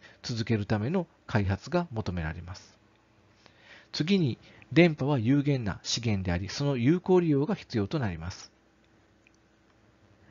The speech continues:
電波が有限な資源であるということをイメージするのは難しいかもしれません。これは誰かがある周波数の電波を利用すると、その電波を同じ時間、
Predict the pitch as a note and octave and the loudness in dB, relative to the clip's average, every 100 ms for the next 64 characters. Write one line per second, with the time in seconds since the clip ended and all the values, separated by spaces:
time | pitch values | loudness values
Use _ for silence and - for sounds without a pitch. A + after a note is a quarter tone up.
0 | - _ - - E3+ A3+ D3 G#2+ A#2+ C3 | -20 _ -10 2 2 2 2 4 4 4
1 | C3+ A#2+ G2 - B2 A#2 F#2+ F#2 G2 F#2+ | 4 2 -2 -2 -2 0 2 0 0 0
2 | G2 G#2 D#3 B2+ A2+ C3 A2 G#2 A#2+ A#2 | -2 0 2 2 4 2 0 -4 -4 -4
3 | C3+ G#2+ A2+ C3+ C#3+ F3+ D#3+ A3 G3+ - | -2 -2 -2 0 0 0 -2 -2 -2 -4
4 | G#2 F2 F#2 F#2+ F2+ - - - - - | -4 -4 -2 -4 -6 -14 -20 -20 -20 -4
5 | - C#3 C#3+ C3 - _ - D#3+ G3+ - | 2 4 4 0 -6 _ -2 2 2 2
6 | G#2 - - _ _ _ - D3+ D#3+ - | 0 -2 -6 _ _ _ -4 0 2 0
7 | B2 G#2 A2+ - E2 E2 G#2+ C3 A#2+ A2 | 0 0 -2 -4 -8 -6 4 4 4 0
8 | G2+ G#2 G#2+ F#2+ G#2+ G#2 - B2 - - | -2 -2 -2 -4 -6 -6 -4 -4 -6 -20
9 | - - C#3 D3 E3 F3+ D3+ G2+ F2 G#2+ | -20 -10 -4 0 2 0 0 -4 -4 0
10 | C#3 D3+ D#3 E3 D3+ G#2 | 0 0 -4 -4 -4 -6